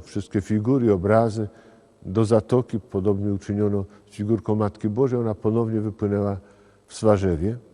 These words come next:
Ale pewnie było tak, i takie są fakty, że mieszkańcy Kaszubi, którzy tu mieszkali, pozostali wierni Kościołowi katolickiemu.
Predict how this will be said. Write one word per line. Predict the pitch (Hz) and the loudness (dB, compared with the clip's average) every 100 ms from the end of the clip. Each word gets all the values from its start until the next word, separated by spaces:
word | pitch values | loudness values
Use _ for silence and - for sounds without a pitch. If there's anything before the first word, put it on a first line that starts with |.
| _ _ _ _ | _ _ _ _
Ale | 170 170 | 0 0
pewnie | 151 156 147 143 | 2 -2 0 -2
było | 131 131 | 2 0
tak, | 120 127 123 - - - - _ _ _ _ _ _ _ _ _ - | 4 0 0 -8 -20 -20 -20 _ _ _ _ _ _ _ _ _ -6
i | |
takie | 127 131 127 | 4 4 4
są | 113 120 | 0 -2
fakty, | 107 127 117 - 117 | 4 4 4 -2 -2
że | 104 113 107 - - - | 4 4 4 -2 -16 -6
mieszkańcy | 110 107 - 127 117 - 104 - - _ _ _ _ _ _ _ _ | -4 -4 2 2 2 -4 -8 -10 -20 _ _ _ _ _ _ _ _
Kaszubi, | - 101 - 123 107 | -2 -2 0 -4 -4
którzy | - 104 104 | -4 -4 -2
tu | - 156 | 0 2
mieszkali, | 127 - - 120 113 107 - - | 0 -2 0 0 0 -6 -16 -10
pozostali | 135 127 - 131 117 | -6 -4 -2 -2 0
wierni | 123 127 104 98 | 2 2 0 -6
Kościołowi | - 95 - 104 95 | -6 -6 -2 -2 -2
katolickiemu. | - 92 98 95 98 - 143 139 | -4 -2 -2 -4 -8 -4 -4 -4